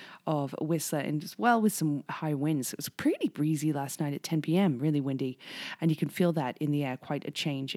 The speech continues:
in the temperature and the weather. We're gonna have a high of just twenty-one degrees today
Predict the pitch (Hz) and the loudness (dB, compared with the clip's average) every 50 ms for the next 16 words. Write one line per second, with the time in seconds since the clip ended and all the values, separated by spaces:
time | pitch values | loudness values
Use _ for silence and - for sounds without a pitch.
0 | - - 151 147 143 131 131 113 - - - - 156 - 160 - - 156 147 160 | -4 -2 -2 0 0 -2 -4 -6 -8 -10 -14 -4 -2 -2 0 0 0 0 0 0
1 | 160 - - 151 143 143 143 143 147 139 139 131 135 143 - 160 165 160 151 147 | -2 -2 -2 0 0 0 0 -2 -2 -2 -2 -2 -4 -2 -2 0 0 0 0 -2
2 | 151 156 139 151 147 139 139 135 - - - 190 202 190 - - - - 190 180 | -2 -4 -2 -2 -2 -2 -2 -4 -6 -4 -4 -2 -2 -2 -4 -6 -4 -2 0 2
3 | 180 180 175 170 165 160 160 165 175 170 170 151 - 151 156 156 160 151 - - | 2 2 2 2 2 2 2 2 2 0 0 -2 -2 0 0 0 0 -2 -4 -6
4 | 156 131 117 120 156 202 | -6 -6 -6 -6 -6 -8